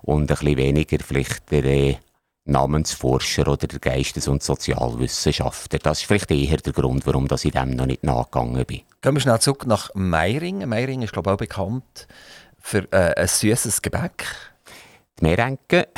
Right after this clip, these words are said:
Speaker 1: das ist ganz bekannt. Äh, es hat noch weitere, also wenn jemand gerne mal die Region möchte erkunden, ist es wirklich nicht nur von der Umgebung Aareschlucht oder Hasliberg besuchenswert, sondern auch von den, von den Spezialitäten.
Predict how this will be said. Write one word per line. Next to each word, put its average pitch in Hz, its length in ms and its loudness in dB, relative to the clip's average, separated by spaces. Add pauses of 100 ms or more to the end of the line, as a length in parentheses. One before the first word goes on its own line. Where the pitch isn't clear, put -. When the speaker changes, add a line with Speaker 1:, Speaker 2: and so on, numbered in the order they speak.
(280)
Speaker 1:
das 85 220 2
ist 120 140 -2
ganz 110 300 0
bekannt. - 720 -2 (120)
Äh, 78 300 4
es - 180 -6
hat 101 220 0
noch 87 200 -2
weitere, 120 540 0
also 78 240 0
wenn 76 120 0
jemand - 280 -2
gerne 76 280 2
mal 73 220 2
die 82 120 2
Region 73 500 2
möchte 76 320 0
erkunden, 82 720 2 (440)
ist - 180 -2
es - 100 -6
wirklich 90 500 2
nicht 80 320 0
nur 92 280 2
von 87 120 0
der 85 120 4
Umgebung 82 540 2
Aareschlucht 78 800 2
oder 71 220 0
Hasliberg 85 640 0
besuchenswert, 76 880 0
sondern 69 480 0
auch 78 140 2
von 73 220 0
den, 71 260 2
von 73 120 -2
den 71 100 -4
Spezialitäten. 71 1120 -2